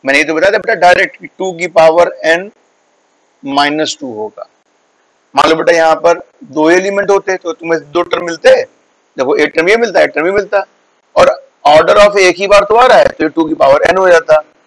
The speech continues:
minus और यहाँ पे टू ही आता, टू की power n minus two, ये direct formula हो जाता अगर दो element दिए होते।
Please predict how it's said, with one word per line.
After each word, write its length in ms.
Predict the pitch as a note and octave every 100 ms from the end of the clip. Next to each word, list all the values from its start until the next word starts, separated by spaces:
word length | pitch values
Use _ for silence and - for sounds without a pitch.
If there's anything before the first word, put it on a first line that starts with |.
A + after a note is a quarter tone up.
| _ _
minus 680 | C3 C3+ C#3+ G3 C4+ - - _ _ _ _ _
और 80 | C#3
यहाँ 200 | C#3 D#3
पे 100 | C#3+
टू 200 | - D3+
ही 160 | E3 E3+
आता, 260 | D#3+ D#3+
टू 200 | D#3 D#3
की 100 | D#3 D3+
power 340 | C#3+ C#3 C#3
n 60 | C#3
minus 340 | C3+ C3 C3+ -
two, 120 | C#3+
ये 200 | C#3+ F#3+ C4+ _ _ _ _ -
direct 340 | B2+ C#3+ D#3
formula 340 | C3 C3+ C#3 C#3
हो 160 | B2
जाता 300 | A#2+ B2 F#3
अगर 140 | F3+ E3+
दो 220 | C#3 C#3+
element 340 | B2 A2+ A2 G#2+
दिए 180 | _ G#2+
होते। 340 | _ _ -